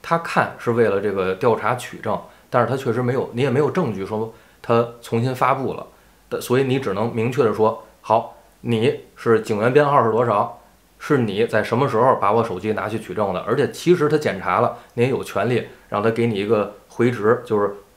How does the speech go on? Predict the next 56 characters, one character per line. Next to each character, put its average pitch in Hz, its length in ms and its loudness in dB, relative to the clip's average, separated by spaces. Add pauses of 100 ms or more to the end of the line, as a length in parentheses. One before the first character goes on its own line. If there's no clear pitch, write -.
你 110 140 -6
今 131 120 -4
天 147 160 2
是 127 120 0
问 127 360 2
询 117 180 -2
我 101 140 -2
了， 90 200 -4
然 101 120 0
后 117 120 2
你 98 180 -6
看 156 240 -2
看 110 80 -2
我 104 140 2
手 101 160 -4
机， 110 240 -2 (280)
你 104 120 -4
认 117 180 4
为 135 60 0
我 110 100 0
没 98 160 0
问 123 120 0
题， 101 260 -2 (300)
对 147 100 -4
吧？ 170 120 0
因 180 80 2
为 220 160 2 (500)
我 107 200 0
这， 190 140 6
我 139 220 4
也， 110 120 2
我 117 140 2
今 151 120 2
儿 202 160 6
该 190 180 2
上 175 160 2
班 165 120 4
儿 - 20 4
上 156 160 0
班 156 100 4
儿， 156 120 0
我 143 100 2
得 156 100 0
回 131 160 -2
去 147 60 -4
有 107 100 -2
一 104 40 -2
个 123 60 0
交 156 220 2
代。 107 160 -4 (400)
好， 110 200 -2
咱 117 220 0
有 123 120 -2
这 156 180 2
证 120 220 -2
据， 90 160 -6